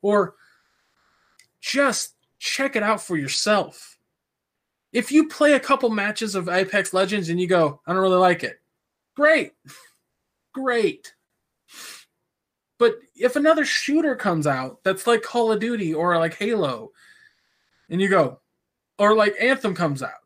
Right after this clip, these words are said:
and you go, "I'm not playing it 'cause it's basically like Destiny." What the hell? <laughs> Stop doing that. If another game comes out and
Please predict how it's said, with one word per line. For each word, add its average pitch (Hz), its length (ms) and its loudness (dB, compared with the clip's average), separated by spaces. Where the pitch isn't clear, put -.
and 170 140 -2
you 196 80 0
go, 180 340 2
"I'm 175 120 0
not 175 160 0
playing 170 220 0
it 156 80 0
'cause 151 160 0
it's 139 80 -12
basically 160 340 -2
like 127 180 -10
Destiny." 135 520 -6
What 233 400 2
the 139 100 -12
hell? 151 640 0
<laughs> - 1300 -16
Stop 262 400 -2
doing 175 320 0
that. 170 460 -2
If 196 120 -2
another 262 300 2
game 240 220 -2
comes 214 300 -4
out 190 180 4
and 190 80 0